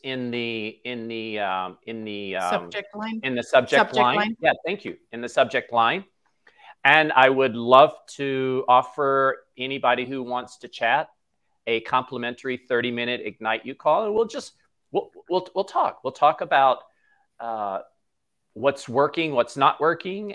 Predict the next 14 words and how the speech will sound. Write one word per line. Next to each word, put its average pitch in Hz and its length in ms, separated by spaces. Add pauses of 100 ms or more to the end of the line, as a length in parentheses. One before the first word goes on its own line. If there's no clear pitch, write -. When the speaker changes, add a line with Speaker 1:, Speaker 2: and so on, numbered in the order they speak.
Speaker 1:
and 110 800
maybe 123 380
some 127 240
insights 131 560
into 127 1040 (160)
maybe 127 220
some 156 160
changes. - 540 (880)
Speaker 2:
Yeah. 175 300 (440)
Yeah. 190 380
I 196 100
think 208 400
people 214 340
can 190 400